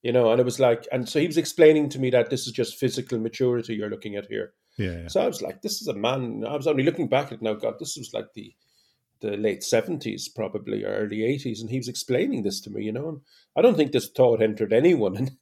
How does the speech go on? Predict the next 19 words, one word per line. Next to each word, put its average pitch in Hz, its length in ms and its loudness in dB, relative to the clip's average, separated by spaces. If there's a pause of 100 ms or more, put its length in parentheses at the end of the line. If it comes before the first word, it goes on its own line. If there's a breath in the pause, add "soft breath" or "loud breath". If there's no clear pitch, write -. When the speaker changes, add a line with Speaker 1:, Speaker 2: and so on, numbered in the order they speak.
(120)
Speaker 1:
<laughs> - 220 -6
in 165 100 4
sport 127 420 6
in 120 100 0
Ireland 110 340 2
at 113 80 -2
that 113 240 4
stage. 117 300 4
So, 127 220 2
like, 123 220 2
we 123 120 -4
had 139 100 -2
these 131 220 -4
huge 135 560 0
guys, 135 220 6
I - 20 6
always 135 180 2
remember 131 280 4
this, 123 180 -2